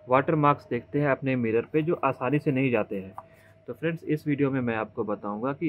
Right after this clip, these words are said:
इस तरह के stains को कैसे साफ़ करना है। तो सबसे पहले हम try करते हैं, आम, इसे हटाने का थ्री एम के shampoo के साथ,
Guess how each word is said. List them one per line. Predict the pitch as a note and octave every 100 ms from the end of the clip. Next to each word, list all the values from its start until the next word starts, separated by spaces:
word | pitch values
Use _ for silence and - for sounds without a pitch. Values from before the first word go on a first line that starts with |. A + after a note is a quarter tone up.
| -
इस | D#3 - - - _ _ B2+
तरह | A#2+
के | A#2+ B2
stains | A#2 A#2+ A#2+ A#2
को | -
कैसे | D#3 A#2+ D3+
साफ़ | C3+ A2+ -
करना | A2 G2+ G2
है। | G2 - _ _ _ -
तो |
सबसे | A#2+ B2 -
पहले | D#3+ D3 C#3 F#3
हम | D3 B2+ C#3 - -
try | C#3 C3+
करते | C#3 B2+ C3
हैं, | B2+ G3 A#3+ _ _ _ _
आम, | G#2+ G#2 G#2 G#2 G#2 - _ _ _ _ _ _ _ _ _ _ _ _ _ _ _ _ _ -
इसे | C3+
हटाने | C#3+ C3 B2 B2+ C3
का | F#3 - - - - -
थ्री | C#3 D#3+
एम | F3+
के | E3
shampoo | D3+ A#2 G#2+ A2
के | G#2+
साथ, | G#2 D#3